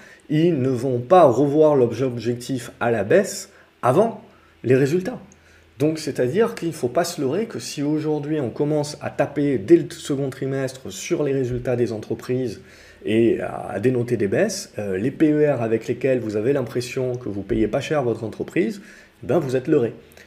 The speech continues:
Donc, euh, c'est plus important, voilà, de, d'intégrer ça et, et de,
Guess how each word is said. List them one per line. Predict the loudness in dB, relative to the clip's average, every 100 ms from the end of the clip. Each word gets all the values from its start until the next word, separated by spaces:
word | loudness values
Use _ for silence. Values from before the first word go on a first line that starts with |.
| -16 -2
Donc, | 0 0 -2 -2
euh, | 0 2 0
c'est | -2 -2 0 0 0 0 0 -2
plus | -2
important, | 0 0 -2 0 0 2
voilà, | 0 0 0
de, | 2 2
d'intégrer | 2 0 -2 -2 -2
ça | 0 0 2 0 0
et, | -2 -2 -2 -2
et |
de, | -4